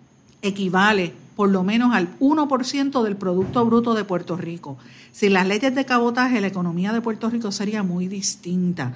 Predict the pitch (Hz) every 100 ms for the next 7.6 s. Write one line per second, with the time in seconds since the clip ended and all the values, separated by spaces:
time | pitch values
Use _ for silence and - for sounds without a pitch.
0 | - - - 185 202 214 233 294 269 254
1 | 185 156 165 208 254 - - 190 175 175
2 | 208 226 226 220 226 226 247 220 196 165
3 | 170 226 233 220 214 220 226 226 220 220
4 | 208 - 180 175 208 220 - - - -
5 | 214 196 196 226 226 185 175 170 214 208
6 | 190 196 196 208 208 - 170 151 151 175
7 | 165 147 135 233 262